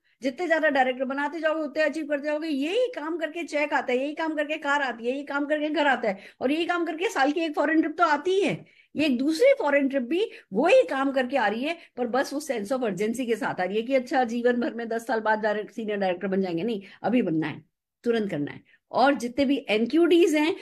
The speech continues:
उनके लिए तो दो महीने का अर्ली बर्ड प्रमोशन भी है। आप एनक्यूडी होते हो, न्यू नॉन क्वालिफाइंग डायरेक्टर, यानी आप डायरेक्टर कभी थे पर मार्च में आप मेंटेन नहीं कर रहे थे, मार्च में आपका एनक्यूडी था, कोई बात नहीं। आप अगर डायरेक्टर बनते हो, डायरेक्टर मेंटेन भी करते हो ना,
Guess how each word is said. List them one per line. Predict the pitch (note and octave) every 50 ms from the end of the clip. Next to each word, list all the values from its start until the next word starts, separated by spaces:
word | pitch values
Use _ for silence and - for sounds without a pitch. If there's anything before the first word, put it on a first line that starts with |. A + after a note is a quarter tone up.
| - - -
उनके | - C#4 C4+ B3 C#4+
लिए | C#4 C#4 C4+
तो | C#4 D4
दो | B3 A3+ A3+ A#3
महीने | B3 A#3+ A3+ G#3 G#3 G3+
का | A3+ A3
अर्ली | - E3+ F3+ F#3 F#3+
बर्ड | G3 G3+ G3
प्रमोशन | G3 F#3+ E3 D#3+ D3+ - F3+ D#3 D3
भी | - D3+
है। | F3+ - - _ _ _ _
आप | E3 F#3 G3 -
एनक्यूडी | - G3 G3+ G3+ C4+ D4 C#4+ F4 G#4+
होते | G#4 D4 A3+ G3+ A#3+
हो, | A3 G3+ F3+ - - - E3
न्यू | F#3 B3 C#4+ C#4+ - E3
नॉन | F#3 A3+ B3 C4
क्वालिफाइंग | B3 B3 G#3+ G3 G3+ G3+ B3 A3+ A3+
डायरेक्टर, | G3 F3 F3 F3+ F3+ F#3+ G3
यानी | G3 G3 G3 G#3+ B3
आप | B3 A#3
डायरेक्टर | G#3 G3+ F#3+ G3 G#3 G#3 C4
कभी | B3+ C4 B3 B3+ C#4
थे | C4+ - - C4+ C4 A3 E3 B2+ - - - _ -
पर | A3 G#3+
मार्च | G#3+ G#3+ G#3 A#3 C4 - -
में | D4 D#4
आप | D4+ D4
मेंटेन | C#4+ C#4+ B3+ B3 A3+ B3 A#3 A3+
नहीं | A3 G3 G3
कर | G3 F#3 E3
रहे | F3 F3
थे, | G3 E4
मार्च | F4+ D#4+ B3 G3+ - - C#4
में | C4
आपका | A#3 A#3+ B3 A3+
एनक्यूडी | - A3 A3+ G3+ - B3+ A#3+ B3 C4
था, | B3+ - C#4 G3+ G3+ A#3+ - - - - - _ _ -
कोई | B3+ C4 C4+
बात | A#3 G#3 E3+ - - E3
नहीं। | E3 D#3 - - _ _ -
आप | D#3+ F#3+ A#3+ D#4 E4 D#4+ D4
अगर | C#4 C#4 D#4
डायरेक्टर | D4 B3 G#3 G3+ D#3+ D3+ F#3+ A3+ B3 B3 - _ - D4+ D#4 D#4+ D#4+ D4+ A#3+ - _ _ _ _ D#3+
बनते | F#3+ A3+ B3+ B3+ B3+ C#4 D4
हो, | F4 C4+ A#3+ B3+ B3+
डायरेक्टर | A#3+ G3+ G3+ G3 G#3 A3+ A#3+ - C4+ C4
मेंटेन | B3+ A#3+ A3 A3+ A3+ C#4 D4+ D4+ D4
भी | D4+ C#4+
करते | C4+ B3 G#3 G3 G#3+
हो | A3 A#3
ना, | C4+ D4 C#4 B3